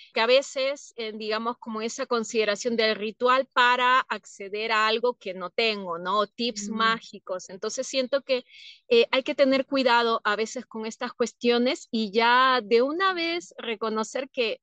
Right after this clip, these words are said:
Speaker 1: habitamos en un mundo de abundancia y de magia que existe por sí misma, ¿sí? Eh,
Speaker 2: Ujú.
Speaker 1: los misterios no tienen que ver con secretos, sino con realmente la complejidad y la riqueza que hay en,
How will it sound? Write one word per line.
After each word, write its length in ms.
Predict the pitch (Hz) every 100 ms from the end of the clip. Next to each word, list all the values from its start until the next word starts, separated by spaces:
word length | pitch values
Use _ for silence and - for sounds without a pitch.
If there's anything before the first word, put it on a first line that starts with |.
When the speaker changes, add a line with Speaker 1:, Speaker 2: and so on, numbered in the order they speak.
| _
Speaker 1:
habitamos 640 | - 208 208 269 302 269 -
en 140 | 214
un 80 | 220
mundo 580 | 220 233 240 233 254 370 _ - _
de 140 | 202
abundancia 840 | 202 196 208 226 - 240 - 277 -
y 120 | 226
de 160 | 214 202
magia 460 | 214 214 226 - 277
que 100 | 233
existe 400 | - 233 - 240
por 200 | 214 196
sí 180 | - 208
misma, 560 | 208 202 190 175 170 _ _ -
¿sí? 500 | - 214 220 254 -
Eh, 500 | 208 196 190 190 190
Speaker 2:
Ujú. 40 |
Speaker 1:
los 220 | 196 202
misterios 880 | 220 208 - 247 254 269 277 403 -
no 200 | 240 220
tienen 280 | 226 233 233
que 120 | 220
ver 220 | 214 214 -
con 320 | 233 233 214
secretos, 800 | - - 196 - 233 233 277 370
sino 440 | - 208 196 208
con 220 | - 226 214
realmente 680 | 208 208 214 220 240 247 - - -
la 200 | 208 196
complejidad 920 | - 196 190 196 196 - 208 208 220 - - _ -
y 100 | 214
la 120 | 208
riqueza 520 | 196 185 208 208 233
que 160 | - 190
hay 340 | 185 190 202 -
en, 420 | 185 175 175